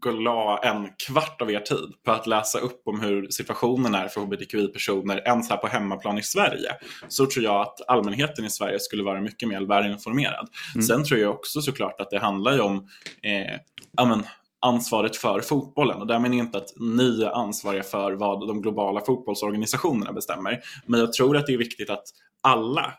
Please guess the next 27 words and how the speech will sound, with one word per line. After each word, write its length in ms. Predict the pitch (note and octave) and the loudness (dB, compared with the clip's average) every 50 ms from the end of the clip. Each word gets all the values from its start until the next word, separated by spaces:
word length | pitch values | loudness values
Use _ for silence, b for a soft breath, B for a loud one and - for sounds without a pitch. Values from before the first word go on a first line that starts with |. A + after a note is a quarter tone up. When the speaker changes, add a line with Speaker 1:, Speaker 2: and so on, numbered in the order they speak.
| _ _ - | _ _ -8
Speaker 1:
ifrågasätter 1160 | B2+ - - C#3+ C3+ A#2+ G#2+ G#2 A2+ A2+ - - - - - _ _ - F#2+ D2+ D2 - - - | -8 -4 -2 -2 0 0 0 0 -2 -2 -4 -4 -6 -8 -10 _ _ -6 -6 -6 -6 -8 -10 -8
de 120 | - A#2 G#2+ | -6 -2 2
här 140 | A2+ G2+ G2 | 2 2 2
besluten 540 | F#2+ - - - G2+ G2 - - - G#2+ G#2+ | 0 -2 -4 -2 -2 -4 -4 -4 -4 -2 0
där 100 | G#2 G#2 | 0 0
man 160 | G#2 G#2 G#2+ | 0 0 0
sätter 460 | G#2+ - B2+ - - - _ - A2+ G#2 | -2 -2 -2 -2 -4 -6 _ -2 -2 -2
stora 320 | - - A2+ G2+ G2+ G2+ | -2 -2 -2 -2 -2 -2
kupper, 720 | - - C#3 C#3+ - - _ _ - C3 C3+ C#3+ C#3 C#3 B B B B B | 0 0 -2 -2 -2 -6 _ _ 0 2 2 2 0 -2 B B B B B
Speaker 2:
Mm. 120 | B G#2 G2 | B 4 4
Speaker 1:
eh, 200 | G#2+ G2+ - - | 4 4 2 2
har 220 | C3 B2+ C3 C3 | 2 2 4 2
en 140 | B2 A#2 A2+ | 2 0 -4
spelarflykt 840 | - - A#2+ A2+ G#2+ G#2 G#2 - - B2 A2+ A2+ - - - - - | -6 -6 -4 -4 -2 -4 -4 -4 -4 -4 -4 -4 -6 -10 -16 -16 -12
till 320 | - - A2+ G#2+ G#2 G#2 G#2+ b b b b b b | -6 -4 -4 -4 -4 -6 -8 b b b b b b
länder 480 | A#2 A#2+ B2+ C#3 C#3 C3 A#2+ A2+ G#2+ | 0 2 4 4 4 4 2 2 0
där 120 | G2 G#2+ G#2+ | 0 0 -2
man 240 | G#2+ G#2 G#2 - - - | -2 -2 -4 -6 -6 -2
inte 360 | C#3+ D3 A#2 G#2 - - E3 | 0 0 0 0 0 -4 -4
står 160 | E3 - F3+ | -2 0 0
bakom 420 | C3 A2+ G2 - - - G2 G2 - | 0 0 -2 -2 -4 -6 -6 -6 -4
ens 300 | - A#2+ A2+ G#2+ G#2 - - - _ - | -2 -2 -2 -2 -4 -6 -10 -10 _ -2
människors 440 | A#2+ A#2+ G#2+ G#2 - G#2 - - - | 0 0 0 0 -2 -6 -8 -8 -10
grundläggande 800 | - A2+ G#2+ - C3+ B2 G#2+ G#2+ G2+ G#2+ G2 - G#2+ G2+ G2 G2+ | -8 -2 2 4 4 4 4 2 0 0 0 0 -2 -2 -2 -2
rätt 380 | G2+ - - - G#3+ - - - - - | -2 -2 -2 -2 -4 -4 -6 -14 -16 -8
till 220 | - A2+ G2+ G2+ - | -4 -4 -4 -4 -2
liv 440 | G#2 G#2+ A#2+ D#3 G3+ D3+ - - | -2 2 4 6 4 4 2 -2